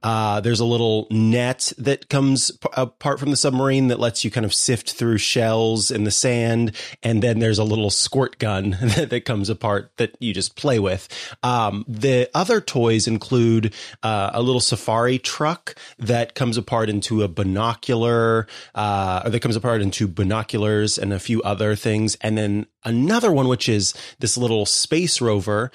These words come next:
that has a little microscope built into it and a magnetic, uh, lifter and a little claw arm. And they're really cool. And it's something I would have wanted as a kid for sure. Um, and each of them are, like,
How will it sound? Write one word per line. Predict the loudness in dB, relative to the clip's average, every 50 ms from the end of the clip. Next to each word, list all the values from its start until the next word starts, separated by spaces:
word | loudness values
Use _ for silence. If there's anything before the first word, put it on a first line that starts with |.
| -14 -20 -16 _
that | -4 -2 -2
has | -2 0 -2 0 0 0 0 -2 -2 -2 -4 -4
a | -2 -2
little | 0 0 0
microscope | 0 0 0 -2 -2 -2 -2 -2 -2 0 0 0 0 0 0
built | 0 0 0 0 0
into | 0 0 0 0 0 0 2 2
it | 2 2 0 -2 -2
and | -4 -4 -2 -2 -2 -2
a | 0 0 0
magnetic, | 0 0 -2 -2 -2 -2 0 0 0 0 0 -2 -4 -6 -12 -14 -14 -18 -20 -14 -8
uh, | -4 -2 -2 -2 -2
lifter | -2 -2 -2 -2 -2 -2 -4 -2 0 2 2 2 2 2 0 0
and | -2 -2 -2 0 -2 -2
a | -2 -2
little | -2 -2 -2 -4
claw | -6 -6 -6 -2 0 2 2 2 2 0
arm. | 0 0 0 2 0 0 0 -2 -4 -6 -10 -18 -20 -20 -16 _ -4
And | -2 0 2
they're | 2 2 2
really | 0 0 0 0 2 2 4 4 4 4 2
cool. | 2 0 2 4 4 4 4 4
And | 2 0
it's | 0 -2
something | -2 -2 -2 -2 -2
I | 0 0 0 0
would | 0 2 2 2
have | 2 2
wanted | 0 0 0 0 0 0 0
as | 0 0 0
a | -2
kid | -4 -2 0 0 0 0 -4 -6
for | -4 -4 -4
sure. | -4 -2 -2 0 2 2 2 2 0 -2 -4 -6 -14 -20 -20 -18 -10
Um, | -6 -4 -2 -2 -2 -4 -4 -4 -2
and | -2 -2 0
each | 0 -2 -2 -2 -2
of | -2 0
them | 0 0 0
are, | 0 0
like, | 0 0 -2 -2 -4 -8 -16 -16